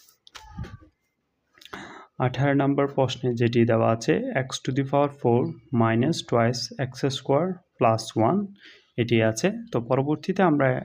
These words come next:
এখানে লিখতে পারি এক্স স্কয়ার হোল স্কয়ার লিখতে পারি এবং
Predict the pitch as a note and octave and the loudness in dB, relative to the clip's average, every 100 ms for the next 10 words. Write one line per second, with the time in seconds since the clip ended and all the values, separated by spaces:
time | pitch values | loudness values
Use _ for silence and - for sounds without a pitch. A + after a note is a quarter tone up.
0 | - C#3 B2+ B2+ A#2+ A#2+ A#2+ A#2 A#2+ A2+ | -8 -10 -4 0 2 2 0 0 -2 0
1 | A#2 B2+ G3+ - - - - _ _ _ | 2 2 -2 -8 -20 -20 -20 _ _ _
2 | C3 - C#3 - - D3+ F#3+ - _ _ | -8 -6 -6 -4 2 2 2 -6 _ _
3 | _ _ _ - B2+ A#2+ A#2 - B2 A#2 | _ _ _ -4 2 2 2 0 2 4
4 | A#2 A#2 A#2 B2 - C#3 | 2 0 -2 0 0 0